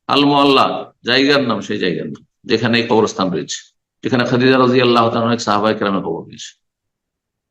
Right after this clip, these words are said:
একে জান্নাতুল মুআল্লা বলা। তার মানে মক্কায় এই কবরস্থানে জায়গা পেলেই জান্নাত সার্টিফিকেট, না, না, কখনো জান্নাত পাওয়া যাবে না। মক্কা মদিনা কাউকে জান্নাতে নিয়ে যেতে পারে না। আকীদা, আমল, আখলাক, দ্বীন, আল্লাহ ভীরুতা,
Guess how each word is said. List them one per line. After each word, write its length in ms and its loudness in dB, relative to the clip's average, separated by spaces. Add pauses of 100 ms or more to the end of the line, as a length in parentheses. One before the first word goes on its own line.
(1400)
একে 420 6
জান্নাতুল 480 4
মুআল্লা 380 4
বলা। 240 -2
তার 240 0
মানে 240 2
মক্কায় 460 0
এই 300 2
কবরস্থানে 720 0
জায়গা 400 2
পেলেই 360 4
জান্নাত 380 -4
সার্টিফিকেট, 560 -8 (100)
না, 60 -2
না, 100 0
কখনো 440 -2
জান্নাত 260 -2
পাওয়া 200 -18
যাবে 200 -20
না। 120 -20 (800)
মক্কা 200 -4
মদিনা 280 2
কাউকে 280 2
জান্নাতে 320 0
নিয়ে 180 0
যেতে 160 -6
পারে 220 -10
না। 140 -16 (760)
আকীদা, 460 2
আমল, 300 4
আখলাক, 640 0 (380)
দ্বীন, 500 2
আল্লাহ 220 4
ভীরুতা, 580 0